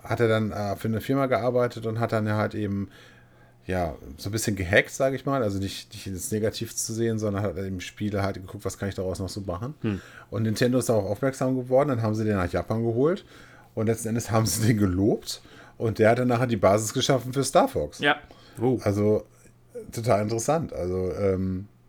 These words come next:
Speaker 1: ja, also deswegen, Tobi, guck dir das an.
Speaker 2: Ja, ist doch auf der,
Speaker 1: Äh,
Speaker 2: äh, auf der
Speaker 1: lass,
Speaker 2: Liste.
Speaker 1: lass, lass the boys links liegen,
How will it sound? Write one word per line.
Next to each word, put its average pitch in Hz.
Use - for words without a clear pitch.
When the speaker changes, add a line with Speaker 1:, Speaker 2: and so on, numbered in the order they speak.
Speaker 1:
ja, 110
also 98
deswegen, 131
Tobi, 104
guck -
dir 147
das 131
an. 101
Speaker 2:
Ja, 190
ist 139
doch 101
auf 98
der, 98
Speaker 1:
Äh, -
Speaker 2:
äh, 139
auf -
der -
Speaker 1:
lass, 117
Speaker 2:
Liste. 95
Speaker 1:
lass, 135
lass 117
the 135
boys 117
links 127
liegen, 135